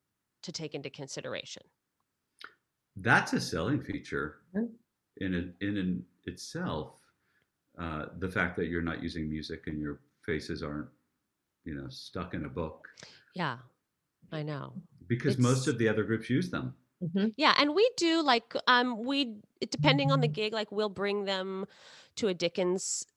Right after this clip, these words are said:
Speaker 1: gig sometimes, but honestly, so many of my singers at this point have been with me for a few seasons, and so oftentimes we have the books, and then we end up holding them for, you know, five carols in a row 'cause we just,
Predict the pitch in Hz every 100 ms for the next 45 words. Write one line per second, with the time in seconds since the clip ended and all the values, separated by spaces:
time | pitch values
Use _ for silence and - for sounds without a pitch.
0 | 202 208 196 208 - 208 220 214 202 214
1 | 233 - 190 175 - 214 240 233 214 214
2 | 202 - - - 220 220 214 226 208 185
3 | - 175 175 - 170 165 165 - - 170
4 | - 208 - - 170 - 160 170 156 _
5 | 185 202 190 165 - 113 104 156 - 151
6 | - 143 143 - 208 196 139 143 156 -
7 | 135 139 135 - - _ _ - - -
8 | 180 165 156 - 185 208 190 190 170 170
9 | - 180 143 147 143 - 185 240 262 -
10 | - - - _ _ _ _ _ - 160
11 | 160 160 - 170 165 165 165 160 - 180
12 | 175 175 180 175 185 - 180 170 165 _
13 | 180 165 139 147 156 165 - 185 165 175
14 | 175 170 170 185 175 160 151 151 - -